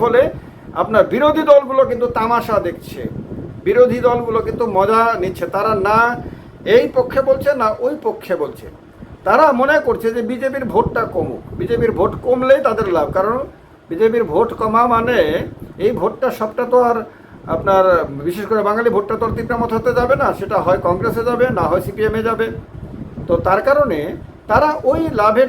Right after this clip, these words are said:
দিকেও কিন্তু তাকিয়ে রয়েছে। এই অবস্থাতে রাজ্য রাজনীতি কিন্তু একটা নতুন বার্তা দিতে চাইছে, যে বার্তাটা বিজেপির ভবিষ্যতের জন্য যথেষ্ট সমস্যা তৈরি করতে পারে। আমার মনে হয় আপনাদের অনেকেই এই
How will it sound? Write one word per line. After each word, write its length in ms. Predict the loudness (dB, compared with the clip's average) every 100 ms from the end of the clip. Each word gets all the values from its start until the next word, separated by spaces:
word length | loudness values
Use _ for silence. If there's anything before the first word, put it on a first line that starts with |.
| 0
দিকেও 240 | 2 2 2
কিন্তু 160 | -2 -6 -6
তাকিয়ে 340 | -8 -6 -4 -4
রয়েছে। 320 | -4 -6 -10 -14 -18 -20 -20 -20 -6
এই 60 | 0 2
অবস্থাতে 520 | 0 -4 -4 -4 -4 -4 -4 -8 -18 -8 -2
রাজ্য 180 | 0 2 2 2
রাজনীতি 400 | 0 -4 -6 -6
কিন্তু 240 | -6 -2 -2 0 -2
একটা 280 | -4 -2 0 0 -4 -10 -14 -8 -2 0
নতুন 340 | 0 0 -2 0 0
বার্তা 320 | -2 -2 -2 -2
দিতে 220 | -4 -4 -2 0
চাইছে, 380 | -2 -2 -6 -6 -6 -10 -12 -12 -10 -4
যে 100 | -2 0
বার্তাটা 480 | 0 0 -4 -4 -4 -4 -6
বিজেপির 400 | -8 -6 -4 -4 -6
ভবিষ্যতের 520 | -8 -8 -10 -8 -8 -6
জন্য 180 | -6 -6 -6 -6
যথেষ্ট 360 | -8 -6 -8 -8 -8
সমস্যা 300 | -6 -6 -6 -6
তৈরি 180 | -6 -8
করতে 220 | -10 -10 -8
পারে। 180 | -8 -10 -12 -16 -14 -12 -12 -12 -12 -12 -14 -6 0
আমার 160 | 4 4
মনে 120 | 4 4
হয় 160 | 4
আপনাদের 300 | 2 2 4 4 2
অনেকেই 440 | 2 2 0 -2 2
এই 80 | 0